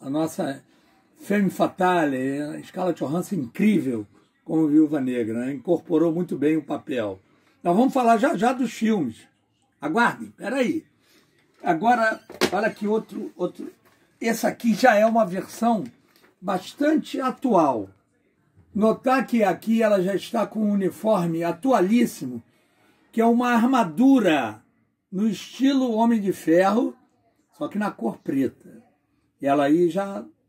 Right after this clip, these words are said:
preparada, é bem atual essa aqui. Essa aí já é de dois mil e dezenove.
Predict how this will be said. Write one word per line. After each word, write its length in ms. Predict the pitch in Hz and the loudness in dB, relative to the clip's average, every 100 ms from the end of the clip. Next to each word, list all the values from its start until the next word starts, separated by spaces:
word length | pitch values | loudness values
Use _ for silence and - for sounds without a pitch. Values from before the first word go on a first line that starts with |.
| _ - | _ -10
preparada, 840 | 180 - 185 147 170 170 196 196 _ _ _ _ _ _ | -10 -6 -2 0 0 0 -4 -8 _ _ _ _ _ _
é 40 | 160 | -6
bem 240 | 156 220 | 0 0
atual 480 | 214 175 214 165 156 | 0 -2 0 2 2
essa 220 | 143 - | 0 -4
aqui. 260 | - 160 - | -12 -10 -8
Essa 200 | 160 208 | -8 -6
aí 260 | 202 220 214 | -4 -2 -2
já 180 | 214 220 | -2 -2
é 160 | 214 | -2
de 140 | 180 185 | -4 -2
dois 240 | 190 170 | 0 0
mil 100 | 202 | 0
e 20 | |
dezenove. 960 | 165 180 160 165 196 202 196 196 202 | -2 -4 -2 0 2 2 0 -2 -6